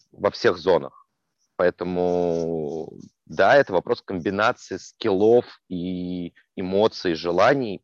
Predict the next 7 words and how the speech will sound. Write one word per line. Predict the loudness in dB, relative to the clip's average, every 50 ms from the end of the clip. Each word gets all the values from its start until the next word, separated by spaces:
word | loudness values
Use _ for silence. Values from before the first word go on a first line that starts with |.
| _
партнёров | -2 -2 -2 -4 _ -10 -6 -4 -2 -2 -2 -4 _ -6 -2 0 2 0 0 -4 -16 _ _ _ _ _ _ _ _
совокупно, | -12 -6 -2 -2 -2 -2 -4 -14 -12 _ -10 -12 -12 -12 _ _ _
а | -4 -2 -2 -2
не | -2 -4 -4
только | 0 0 0 0 0 -2 -2
одного | -2 -2 -2 -2 -2 -2
человека. | -2 -2 -4 -2 0 0 -2 -2 -6 _